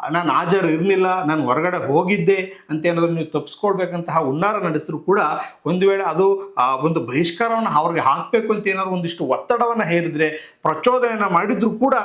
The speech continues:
ನಿಮ್ಮ ಮೇಲೆ ಕೇಸ್ ಬೀಳುತ್ತೆ. ನೀವು ಕೂಡ ಆ ಬಹಿಷ್ಕಾರಕ್ಕೆ ಹಾಕ್ದಂತಹ ಸಂದರ್ಭದಲ್ಲಿ ನೀವು ಕೂಡ ಕಾರಣಕರ್ತರಾಗ್ತೀರಿ. ಅಂದ್ರೆ ಆ ಒಂದು ಬಹಿಷ್ಕಾರ ಹಾಕುವಂಥದ್ದು ಕೇವಲ ಆ, ಆ,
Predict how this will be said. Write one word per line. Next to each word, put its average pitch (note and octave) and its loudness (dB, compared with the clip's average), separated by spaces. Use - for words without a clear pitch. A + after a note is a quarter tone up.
ನಿಮ್ಮ F3+ 2
ಮೇಲೆ F3+ 2
ಕೇಸ್ E3+ -2
ಬೀಳುತ್ತೆ. F3 -2
ನೀವು A3 0
ಕೂಡ G3 2
ಆ E3+ 2
ಬಹಿಷ್ಕಾರಕ್ಕೆ G3 0
ಹಾಕ್ದಂತಹ E3 -4
ಸಂದರ್ಭದಲ್ಲಿ D3+ -4
ನೀವು A3 0
ಕೂಡ G#3 2
ಕಾರಣಕರ್ತರಾಗ್ತೀರಿ. D#3 0
ಅಂದ್ರೆ F#3 2
ಆ D3 4
ಒಂದು G#3+ 2
ಬಹಿಷ್ಕಾರ E3+ 0
ಹಾಕುವಂಥದ್ದು G#3 -2
ಕೇವಲ G#3 0
ಆ, D#3 4
ಆ, - -6